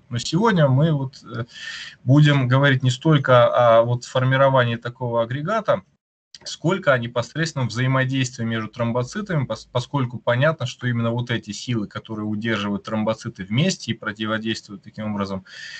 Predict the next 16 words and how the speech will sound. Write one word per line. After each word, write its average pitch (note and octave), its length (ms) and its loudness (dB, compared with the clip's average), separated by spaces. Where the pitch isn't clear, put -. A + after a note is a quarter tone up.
э, G#2+ 260 2
гидродинамическим A2+ 1000 0
силам, F#3+ 480 0
они D3+ 400 0
и B2+ 240 -8
являются B2+ 600 2
основой C3+ 560 4
формирования A2+ 880 2
тромбоцитарного G#2+ 840 -2
агрегата. G2+ 600 -4
На A#2 60 0
мембранах D#3+ 520 6
тромбоцитов D3+ 680 0
содержится C3 640 0
большое C3 680 4
число, G#2+ 640 -4